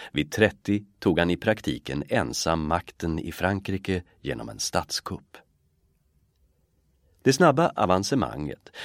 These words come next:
berodde till stor del på personliga egenskaper.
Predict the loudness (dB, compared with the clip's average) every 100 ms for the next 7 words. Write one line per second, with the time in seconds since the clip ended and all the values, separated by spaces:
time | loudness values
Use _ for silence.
0 | 0 2 4 2 -2 -2 -2 -2 -2 -4
1 | -6 -8 -8 -6 -6 -2 0 0 -2 -2
2 | -2 -2 -4 -4 -6 -6 -8 -10 -20